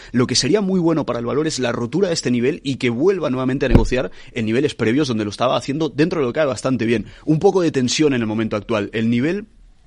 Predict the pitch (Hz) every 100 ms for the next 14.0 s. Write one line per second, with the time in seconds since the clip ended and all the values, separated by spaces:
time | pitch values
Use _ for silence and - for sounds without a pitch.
0 | - - 135 123 131 113 143 - 127 117
1 | 170 160 - - - 139 143 123 107 104
2 | 107 101 95 - - - 123 123 131 123
3 | - - 196 185 123 104 117 139 143 131
4 | 147 170 156 127 143 - 131 139 139 123
5 | 113 135 - 135 113 131 143 131 135 120
6 | 113 104 110 117 147 180 156 147 143 123
7 | 113 107 92 - - - 107 113 110 104
8 | 101 113 - 233 226 - - - 113 110
9 | 117 127 127 123 120 117 123 135 - 113
10 | 120 120 120 - 120 113 101 104 113 110
11 | 101 92 - - 117 113 120 127 131 139
12 | 135 117 117 104 104 104 101 104 131 123
13 | 127 131 117 123 120 107 120 123 196